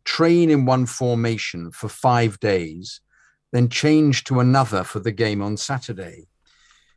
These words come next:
You thought you were in the first eleven, and all week, and then on match day, he would drop you. It was hard to build up relationships with players when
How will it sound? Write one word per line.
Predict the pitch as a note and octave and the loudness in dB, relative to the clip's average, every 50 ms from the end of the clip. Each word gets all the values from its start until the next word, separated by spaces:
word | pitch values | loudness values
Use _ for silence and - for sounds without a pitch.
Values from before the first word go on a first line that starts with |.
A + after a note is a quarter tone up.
| _ _ - | _ _ -2
You | C3+ C3 | 0 0
thought | A#2+ - - F3+ F3+ E3 - - | 0 2 2 2 2 2 2 2
you | D3+ C#3+ | 4 4
were | C3+ | 6
in | C3 B2+ | 4 4
the | B2 A#2 | 4 2
first | - - C3+ B2 A#2 - - - | 2 2 0 0 0 -2 -2 -2
eleven, | A2 G#2+ G2+ F#2+ F#2 G2 G2 G2 - _ _ _ _ _ _ _ - | 0 0 0 -2 -4 -6 -8 -10 -12 _ _ _ _ _ _ _ -6
and | A2 G#2+ G#2+ G#2+ - - _ - | -6 -4 -4 -6 -8 -10 _ 0
all | C#3+ D3 D3 C#3+ C3+ | 0 2 2 2 2
week, | A#2+ A2+ G2+ G2+ - - - - _ _ - | 0 -2 -2 -4 -8 -18 -20 -20 _ _ -8
and | - A2+ A2 A2 | -6 -6 -4 -2
then | A#2 A#2 A#2 | -2 -4 -4
on | - C#3 C#3 C#3+ C#3 | -2 -2 -2 0 2
match | C3 A#2+ A2+ - - - - - | 2 2 0 -2 -6 -14 -10 -8
day, | G#2 G2 F#2+ F#2 F#2+ F#2+ _ _ _ _ _ _ _ | -6 -4 -4 -6 -8 -10 _ _ _ _ _ _ _
he | - A2+ A2+ | -12 -10 -6
would | G#2+ A2 G2+ F#2+ | -6 -6 -8 -8
drop | F2+ G2 A2+ A#2 - - - - | -6 -4 -4 -4 -4 -8 -18 -16
you. | F2 E2 E2+ - _ _ _ _ _ _ _ _ _ _ _ _ _ _ _ _ _ _ _ | -16 -16 -16 -18 _ _ _ _ _ _ _ _ _ _ _ _ _ _ _ _ _ _ _
It | - A#2+ A2+ | -8 -6 -6
was | A2+ - | -6 -8
hard | - - - D3 D3+ D3+ C3 - | -4 0 2 4 4 2 2 2
to | D3+ C#3 | 0 0
build | A2+ C#3 B2+ A#2+ A2+ A#2 | 2 4 4 4 4 2
up | A#2 - - | 0 0 0
relationships | A#2 A2+ A#2 B2 C3+ C3 - - - A2+ G2+ - - A2+ A2 - - - | 0 2 2 2 2 0 0 -2 -4 -6 -6 -6 -6 -8 -8 -8 -8 -10
with | G#2+ G#2+ G2 _ _ | -10 -10 -10 _ _
players | - - D3+ D3+ C#3 A2+ F2 D#2+ D#2+ E2 F2 F2+ - - - _ _ _ _ _ | -2 0 2 2 4 2 0 -4 -6 -10 -12 -12 -14 -16 -18 _ _ _ _ _
when | - G2+ G2+ A2+ A2+ | -6 -4 -4 -4 -6